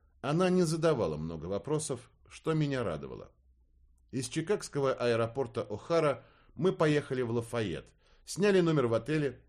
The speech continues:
и настал последний вечер вместе перед ее долгим отъездом. Внутри меня все кипело от эмоций,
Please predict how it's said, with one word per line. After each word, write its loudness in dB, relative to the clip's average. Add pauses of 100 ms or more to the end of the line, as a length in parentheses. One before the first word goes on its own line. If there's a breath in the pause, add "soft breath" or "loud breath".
(160)
и -6
настал 0
последний 0
вечер -4
вместе -4 (120)
перед -4
ее -6
долгим -6
отъездом. -14 (800)
Внутри 2
меня 4
все 0
кипело 2
от -2
эмоций, -6